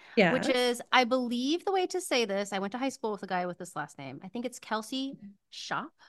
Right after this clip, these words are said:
Speaker 2: It's T S C H O P P. Um, and if I'm saying that incorrectly, I apologize.
Speaker 1: She and
Speaker 2: But,
Speaker 1: her
Speaker 2: um,
Speaker 1: mother are both very avid stitchers, so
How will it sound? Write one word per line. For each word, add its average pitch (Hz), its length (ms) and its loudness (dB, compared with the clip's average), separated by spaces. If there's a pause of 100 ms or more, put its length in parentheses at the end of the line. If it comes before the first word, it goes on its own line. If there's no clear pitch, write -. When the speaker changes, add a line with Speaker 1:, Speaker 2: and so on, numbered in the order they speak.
(160)
Speaker 2:
It's - 300 -12
T 269 400 -4
S 269 400 -6
C - 320 -10
H 262 400 -6
O 254 160 -4
P 262 180 -10
P. 277 360 -8 (600)
Um, 202 220 -2
and 196 100 -4
if 190 100 -8
I'm 180 140 -2
saying 180 240 -6
that 175 160 -4
incorrectly, 170 760 -10
I 160 120 -16
apologize. 131 1120 -14
Speaker 1:
She - 440 2
and 226 120 8
Speaker 2:
But, 190 60 6
Speaker 1:
her 226 80 8
Speaker 2:
um, 214 100 8
Speaker 1:
mother 208 400 8
are 185 140 6
both 190 400 6
very 175 500 4
avid 170 340 2
stitchers, - 500 -2
so - 420 -2